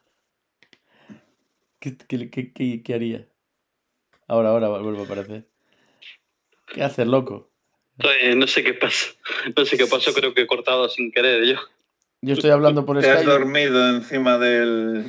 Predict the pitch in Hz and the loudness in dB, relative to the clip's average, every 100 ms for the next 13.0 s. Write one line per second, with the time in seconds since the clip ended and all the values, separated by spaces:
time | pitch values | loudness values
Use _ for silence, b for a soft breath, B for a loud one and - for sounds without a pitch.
0 | 127 208 - - 233 180 190 226 254 233 | -8 -4 -4 -2 -2 2 4 6 6 4
1 | 226 175 147 143 131 131 127 135 131 120 | 4 2 4 4 4 -2 -4 0 -2 -2
2 | 110 123 165 156 151 156 160 156 151 160 | -6 -6 -6 -2 0 0 -4 -4 -4 -2
3 | 151 151 147 120 117 117 107 151 180 175 | -2 -2 -2 -2 -2 -6 -6 -4 -4 -2
4 | 196 196 196 - 151 151 190 185 185 190 | 0 0 -2 0 0 0 -4 -4 -4 -4
5 | 196 185 - 165 185 180 151 151 175 180 | -4 -6 -4 -4 -4 -6 -4 -2 -2 -4
6 | - 151 147 147 165 160 151 147 - 143 | -6 -2 -2 -2 -4 -6 -2 -2 -2 -2
7 | 143 160 160 143 147 160 139 - 123 147 | -2 -4 -2 0 0 -2 -4 -2 -2 0
8 | 139 135 143 160 180 175 - 123 143 147 | 2 2 0 -4 -4 -6 -8 -8 -4 -4
9 | 110 - b b b 143 139 139 143 143 | -6 -14 b b b -6 -4 -4 -4 -4
10 | 151 180 185 185 170 - 190 185 180 156 | 2 2 4 0 -2 -4 -6 -2 -6 -4
11 | 147 143 143 139 147 175 156 170 165 156 | -6 -4 -2 0 0 -2 -4 -6 -6 -8
12 | 139 131 131 135 123 113 104 156 143 113 | -8 -6 -4 -4 -4 -6 -8 -6 -6 -6